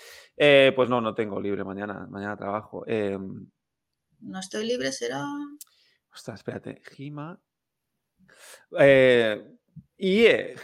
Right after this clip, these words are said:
Speaker 1: hima ya arimasen.
Speaker 2: Muy bien.
Speaker 1: Eh, ¿así sería?
Speaker 2: Sí, ¿no? Como
Speaker 1: Eh,
Speaker 2: hima
Speaker 1: ash-,
Speaker 2: es
Speaker 1: claro.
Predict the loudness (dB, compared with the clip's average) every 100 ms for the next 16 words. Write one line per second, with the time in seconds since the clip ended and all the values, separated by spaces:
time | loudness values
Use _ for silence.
0 | -6 -2 0 2 2 2 4 6 6 2
1 | -4 -4 -6 -6 -10 -16 -20 _ _ -8
2 | -2 0 0 -2 -4 -8 -12 -12 -14 -14
3 | -14 -8 -6 -6 -8 _ _ _ _ -2
4 | -2 -2 -10 -8 -6 -2 -2 0 4 4
5 | 2 -2 -6 _ _ _ _ _ _ _
6 | _ 0 0 -2